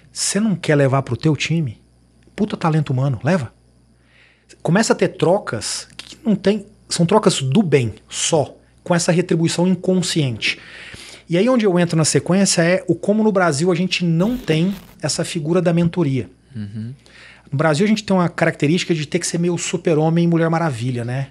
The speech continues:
Speaker 1: "Não, eu sou bom, sou, não, imagina, que isso, ah, tá." É a cultura machista. É, o Brasil é um país de cultura machista, né? Tá, isso tá melhorando, mas ainda tamo, tamo no começo. E aí a gente faz muito pouco isso que você falou, né? Ou seja, pedir uma ajuda.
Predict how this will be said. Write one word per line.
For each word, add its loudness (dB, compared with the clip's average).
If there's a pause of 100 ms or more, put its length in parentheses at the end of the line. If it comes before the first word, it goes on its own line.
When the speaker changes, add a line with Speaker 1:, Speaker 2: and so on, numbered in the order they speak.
(140)
Speaker 1:
"Não, 0
eu -2
sou -8
bom, -4
sou, -12
não, -6
imagina, -2
que -4
isso, -6
ah, -4
tá." -6
É 2
a 0
cultura 2
machista. 0 (380)
É, -4
o -4 (100)
Brasil 2
é 6
um 4
país 0
de -4
cultura -6
machista, -8
né? 0
Tá, -6
isso -4
tá 2
melhorando, 4
mas 2
ainda 0
tamo, 0
tamo -2
no 0
começo. -4 (840)
E 2
aí 4
a 4
gente 0
faz 2
muito 2
pouco 0
isso -4
que -10
você -2
falou, 0 (580)
né? -2
Ou -4
seja, 2
pedir -2
uma 0
ajuda. -2